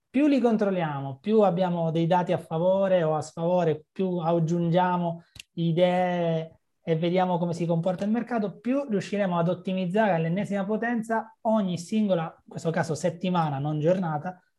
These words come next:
della, della stagione, riuscendo a distinguere anche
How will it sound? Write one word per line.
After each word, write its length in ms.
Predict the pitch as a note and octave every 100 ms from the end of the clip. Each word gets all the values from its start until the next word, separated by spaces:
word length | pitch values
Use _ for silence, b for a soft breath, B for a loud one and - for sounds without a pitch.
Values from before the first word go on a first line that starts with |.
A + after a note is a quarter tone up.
| -
della, 720 | - F#3 F3+ F3+ E3+ E3 D#3+ D#3+
della 200 | E3 D#3
stagione, 640 | - D3+ C3+ C3 C3 D3 -
riuscendo 380 | F#3+ F#3 B3
a 40 | F#3
distinguere 560 | F#3 F#3 B3 G#3+ F3+
anche 440 | E3+ E3+ E3+ D#3+